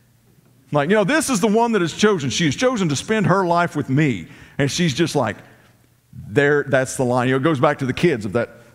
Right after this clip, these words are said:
"Don't cross that." Because I may not be,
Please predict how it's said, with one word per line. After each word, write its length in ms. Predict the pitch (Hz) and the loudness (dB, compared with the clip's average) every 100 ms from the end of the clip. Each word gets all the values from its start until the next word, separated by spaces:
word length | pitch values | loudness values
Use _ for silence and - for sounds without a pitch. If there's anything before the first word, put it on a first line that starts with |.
| _ _ _ _ _ - _ - | _ _ _ _ _ -20 _ -6
"Don't 180 | 110 | -4
cross 280 | 110 151 151 | -2 -2 -2
that." 420 | 120 110 - - - _ - - _ _ _ _ _ 208 - - - 120 - - _ _ _ _ _ _ _ _ _ | -2 -4 -6 -12 -20 _ -20 -20 _ _ _ _ _ -20 -20 -20 -20 -20 -20 -20 _ _ _ _ _ _ _ _ _
Because 240 | 170 220 | 2 2
I 200 | 208 254 | 4 2
may 240 | 269 247 247 | 4 2 2
not 320 | 220 214 165 | 2 0 2
be, 480 | 165 208 202 175 | 2 2 2 0